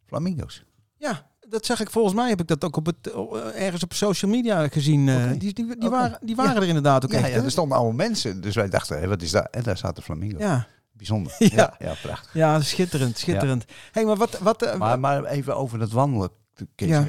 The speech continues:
Speaker 1: Wat ik gemerkt heb, als je wandelt met mensen, dan hoeven ze je niet aan te kijken. En dan is een gesprek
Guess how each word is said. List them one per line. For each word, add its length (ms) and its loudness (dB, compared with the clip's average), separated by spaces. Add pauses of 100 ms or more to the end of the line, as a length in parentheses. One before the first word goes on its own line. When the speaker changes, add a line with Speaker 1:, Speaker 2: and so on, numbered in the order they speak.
(120)
Speaker 1:
Wat 260 -10
ik 140 -10
gemerkt 400 -2
heb, 140 -10
als 200 -8
je 180 -2
wandelt 420 0
met 180 -6
mensen, 400 -6
dan 120 -4
hoeven 240 -2
ze 100 -4
je 80 -2
niet 220 -4
aan 260 -4
te 100 -12
kijken. 480 -12
En 100 -16
dan 160 -20
is 200 -18
een 80 -4
gesprek 680 -8